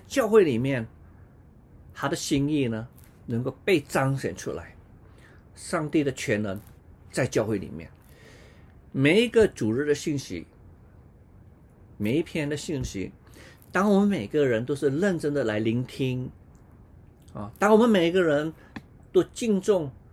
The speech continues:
所听见的道，当我们每一个人听了神的话，我们就领受，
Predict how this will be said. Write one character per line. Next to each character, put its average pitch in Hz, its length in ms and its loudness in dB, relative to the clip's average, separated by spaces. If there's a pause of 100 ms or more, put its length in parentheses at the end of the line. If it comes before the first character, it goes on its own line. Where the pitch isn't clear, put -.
(220)
所 110 200 -6
听 139 260 -2
见 135 180 0
的 127 80 0
道， 131 380 -2 (840)
当 214 140 4
我 220 40 8
们 233 120 8
每 180 200 4
一 175 40 0
个 190 120 2
人 160 280 0 (100)
听 226 220 -2
了 202 100 0
神 - 180 -4
的 139 100 0
话， 147 400 -4 (380)
我 120 100 -2
们 135 180 2
就 185 140 6
领 139 320 2
受， 123 380 -2